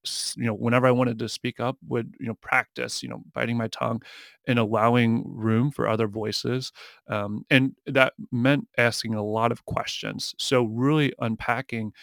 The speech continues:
and trying to understand why we are in the situation we're in. And so that led to a lot of different discoveries. And, and a part of that intentional listening was asking professors about, you know,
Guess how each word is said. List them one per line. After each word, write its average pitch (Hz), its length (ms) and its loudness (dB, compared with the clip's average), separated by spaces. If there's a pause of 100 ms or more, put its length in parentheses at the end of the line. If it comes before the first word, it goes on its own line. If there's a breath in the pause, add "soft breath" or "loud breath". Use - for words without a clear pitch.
(160 loud breath)
and 117 100 -6
trying 120 240 2
to 113 60 -2
understand 110 560 -2
why 117 480 4
we 110 160 0
are 110 180 0
in 107 80 0
the 107 80 -4
situation - 640 -4
we're 110 160 -2
in. 117 300 -2 (500 loud breath)
And 123 140 4
so 127 180 4
that 123 240 2
led 120 220 2
to 113 80 -2
a - 20 2
lot 104 180 0
of 98 80 -2
different 101 280 -8
discoveries. - 720 -6 (360 loud breath)
And, 110 360 0 (120)
and 120 200 0
a 110 80 -6
part 214 260 -2
of 156 80 -2
that 110 260 0
intentional 110 520 -4
listening 113 480 -2 (720 loud breath)
was 127 240 -4
asking 123 480 -2 (280)
professors 120 600 0
about, 139 420 6
you 123 120 -4
know, 107 160 -2